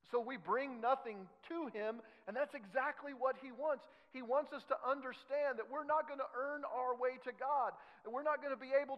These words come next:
to present ourselves to God and go, "Look at this list of things that I've done good. Look, I, I gave money on these Sundays, and I served on these Sundays, and I was nice to this person, I helped that little old lady across the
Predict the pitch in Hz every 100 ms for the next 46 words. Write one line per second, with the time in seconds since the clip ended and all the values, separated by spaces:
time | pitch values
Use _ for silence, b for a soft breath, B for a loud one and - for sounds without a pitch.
0 | - 226 254 220 214 294 - 254 240 262
1 | 254 254 233 196 254 233 208 202 B -
2 | 214 262 247 269 330 330 285 262 254 277
3 | 277 254 196 269 269 220 240 220 233 240
4 | - B - 202 247 247 240 - - 254
5 | 247 156 131 - B - 254 262 226 196
6 | 190 185 220 180 208 294 285 254 208 254
7 | 240 - 262 285 262 262 220 196 180 -
8 | 254 269 254 254 254 254 - 254 254 247
9 | 247 214 190 190 165 226 262 254 254 220
10 | - 254 262 269 233 170 B B - 269
11 | 262 240 247 262 240 233 247 254 254 226
12 | 208 247 247 240